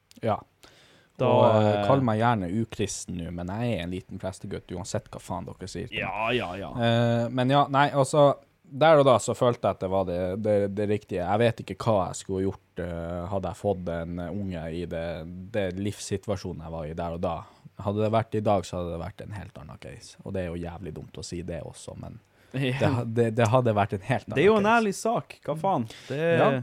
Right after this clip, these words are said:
Speaker 1: ja, nei, og, eh, jeg har jo kontakt med henne den dag i dag også, for, eh, hun har jo vært igjennom, eh, det der, eh, eh, ja.
Speaker 2: Og
Speaker 1: Da
Speaker 2: vært igjennom det før?
Speaker 1: Nei da, hun har jo vært igjennom det her med meg da, kan man jo
Speaker 2: Ja,
Speaker 1: si. Så,
Speaker 2: ja.
Speaker 1: så, eh, vi har jo enda kontakt den dag i dag, og vi,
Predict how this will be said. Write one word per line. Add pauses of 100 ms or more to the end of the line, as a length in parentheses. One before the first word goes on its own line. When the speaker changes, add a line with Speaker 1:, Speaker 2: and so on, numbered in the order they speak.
Speaker 1:
ja,
nei,
og,
eh,
jeg
har
jo
kontakt
med
henne
den
dag
i
dag
også,
for,
eh,
hun
har
jo
vært
igjennom,
eh,
det
der,
eh,
eh, (220)
ja. (1040)
Speaker 2:
Og
Speaker 1:
Da
Speaker 2:
vært
igjennom
det
før? (200)
Speaker 1:
Nei
da,
hun
har
jo
vært
igjennom
det
her
med
meg
da, (160)
kan
man
jo
Speaker 2:
Ja,
Speaker 1:
si.
Så,
Speaker 2:
ja.
Speaker 1:
så,
eh,
vi
har
jo
enda
kontakt
den
dag
i
dag,
og
vi,